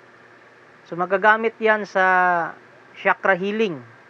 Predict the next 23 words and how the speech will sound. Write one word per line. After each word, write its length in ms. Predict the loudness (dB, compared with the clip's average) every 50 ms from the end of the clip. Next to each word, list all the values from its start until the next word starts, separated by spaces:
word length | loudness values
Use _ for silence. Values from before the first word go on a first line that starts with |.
| -20 -20 -20 -20 -20 -20 -20 -20 -20 -20 -20 -20 -20 -20 -20 -20 -20 -16 -14
Kasi 240 | -12 -10 -8 -8 -8
isa 160 | -4 -4 -2
yan 240 | 0 0 0 0 -2
sa 80 | -4 -4
mga 260 | -4 -2 0 0 0 2 2 2 0 0 -2 -4 -6 -8 -10 -12 -16 -20 -20 -20 -20 -20 -20 -20 -20 -20 -20 -20 -20 -20 -20 -20 -20
seven 640 | -20 -4 0 2 2 2 2 2 2 2 0 -2 -8
chakra 560 | -10 -6 0 0 0 0 0 0 0 0 0
stones. 480 | 0 -4 -4 -2 -2 -2 -2 -4 -10 -14 -20 -20 -20 -20 -20 -20 -20 -20 -20 -20 -20 -20 -20 -20 -20 -20 -20 -20 -20 -20 -20 -20 -20 -20 -20 -20 -20 -20 -16 -14
So, 80 | -12 -4
grounding 560 | 2 4 4 4 4 2 -2 -2 -4 -4 -6
po 80 | -10 -6
siya. 320 | -2 -2 -2 -2 -4 -8 -18 -18 -12
So, 240 | -10 -8 -6 -6 -6
ninanalify 960 | -4 -4 0 2 2 2 4 4 4 4 4 2 -2 0 2 2 2 0 -2
niya 320 | 0 2 4 4 4 4 2
yung 480 | 2 2 2 0 0 -4 -8 -14 -18 -20 -20 -20 -20 -20 -20 -20 -20 -20 -20 -20 -20 -20 -20 -20 -18 -12 -4
mga 140 | -2 0 0
psychic 560 | 2 2 0 0 0 -2 -6 -6 -6 -6 -4 -6 -8
attack 320 | 0 2 2 2 2 0 -6 -18 -16
at 80 | -14 -12
saka 240 | -10 -8 -8 -8 -10
spiritual 560 | -10 -6 -4 -4 -4 -4 -4 -2 -2 -2 -2
attack. 320 | -4 0 0 0 0 0